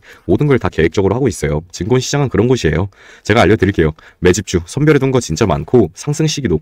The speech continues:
실시간 타점도 제가 잡아드리겠습니다. 상단에 나와 있는 전화번호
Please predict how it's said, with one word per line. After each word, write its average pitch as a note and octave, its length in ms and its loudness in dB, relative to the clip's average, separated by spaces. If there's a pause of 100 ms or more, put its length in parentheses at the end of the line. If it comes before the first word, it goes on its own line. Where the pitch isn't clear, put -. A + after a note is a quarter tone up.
실시간 C#3+ 360 -2
타점도 F2+ 400 -2
제가 D#2+ 200 -2
잡아드리겠습니다. D#2+ 760 0 (380)
상단에 B2+ 240 -2
나와 E2+ 140 0
있는 D#2 100 0
전화번호 D2+ 400 -2